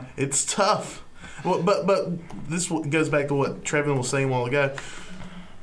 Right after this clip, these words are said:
Tough schedule, but, and we, we complain about it a lot, but when it comes time,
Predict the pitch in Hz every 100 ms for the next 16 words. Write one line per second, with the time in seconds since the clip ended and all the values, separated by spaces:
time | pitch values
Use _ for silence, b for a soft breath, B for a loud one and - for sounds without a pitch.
0 | B - - - 190 190 - 180 185 160
1 | 131 - 135 139 143 147 151 147 156 156
2 | 151 156 151 180 202 190 175 160 143 131
3 | 143 220 208 135 117 127 - 139 156 143
4 | - 170 185 202 190 - 107 101 -